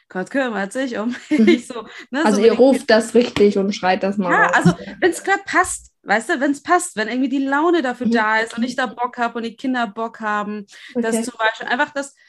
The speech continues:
Speaker 1: dass diese Sätze irgendwo, irgendwie hier im Kopf sind. Ähm,
Speaker 2: Mhm.
Speaker 1: genau,
Speaker 2: Mhm.
Speaker 1: deswegen merke ich das so, einfach dieses, auch dem Kind immer sagen,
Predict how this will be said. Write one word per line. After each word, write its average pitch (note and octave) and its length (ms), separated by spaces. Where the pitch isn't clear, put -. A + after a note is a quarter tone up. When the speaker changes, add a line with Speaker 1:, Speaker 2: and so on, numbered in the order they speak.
Speaker 1:
dass A3+ 160
diese A#3 240
Sätze A#3+ 520
irgendwo, C4 420
irgendwie B3+ 580
hier A#3+ 260
im G#3+ 200
Kopf C#4+ 360
sind. F#3 520
Ähm, G3 720
Speaker 2:
Mhm. A#3+ 340
Speaker 1:
genau, A#3 220
Speaker 2:
Mhm. - 0
Speaker 1:
deswegen A#3 320
merke A3+ 200
ich A3 80
das A3 220
so, G#3+ 340
einfach A3+ 200
dieses, A#3+ 380
auch A3 100
dem A3 180
Kind B3 200
immer A3 220
sagen, G#3 460